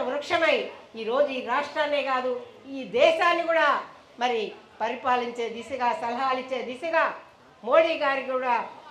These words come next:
సహాయ సహకారాలు అందించే దిశగా మన ముఖ్యమంత్రి చంద్రబాబు నాయుడు గారు ఉన్నారంటే అది మన యొక్క అదృష్టం, మన ఆంధ్రప్రదేశ్ ప్రజల యొక్క, మన తిరుపతి నగర వాసుల యొక్క, మన చిత్తూరు జిల్లా వాసుల యొక్క అదృష్టం. ఎందుకంటే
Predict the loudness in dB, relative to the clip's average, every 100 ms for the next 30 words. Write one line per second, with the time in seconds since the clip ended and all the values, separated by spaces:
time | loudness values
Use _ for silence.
0 | -8 0 2 2 2 2 2 -2 -2 -4
1 | -6 -6 -8 -8 -6 0 2 0 -6 -18
2 | -16 -6 -2 -2 -2 -8 -12 -4 -2 -2
3 | -4 -6 -2 0 2 2 2 -2 -2 -2
4 | -2 -4 -6 -4 -4 -4 -6 -6 -10 -18
5 | -20 -6 -2 0 0 -2 -2 -2 -2 -2
6 | -2 -2 -4 -4 -6 -6 -16 -20 -6 -2
7 | 0 0 0 -2 4 4 4 -2 -2 2
8 | 2 4 2 2 -4 -16 -6 0 0 0
9 | 0 0 2 4 4 2 0 0 0 2
10 | 2 2 0 -2 -12 -6 -4 -2 -4 -6
11 | 0 2 4 2 0 0 -2 -4 -4 -4
12 | -4 -6 -6 -6 -16 -8 -4 -2 0 -2
13 | 0 -4 -4 -16 -20 -8 -4 0 2 2
14 | 2